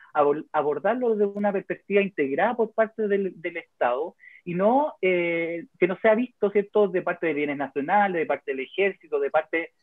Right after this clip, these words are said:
de todas las instituciones que son propietarias del suelo, como una vía para hacer caja, ¿cierto? Sino que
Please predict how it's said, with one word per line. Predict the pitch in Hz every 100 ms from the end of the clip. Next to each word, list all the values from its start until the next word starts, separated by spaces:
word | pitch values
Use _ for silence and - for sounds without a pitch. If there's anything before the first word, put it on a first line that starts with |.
| _ _
de | 131 135 135 _ _ -
todas | 180
las | 214
instituciones | 202 165 151 208 214
que | 208
son | 202 202
propietarias | 190 185 196 185
del | 185
suelo, | - 214 214
como | 202
una | 196 185
vía | 214
para | 214 190
hacer | - 185
caja, | - 208 - - _ _ _ _ _ _ _ _ _ -
¿cierto? | 135 -
Sino | 147 147 185
que | 196 190 247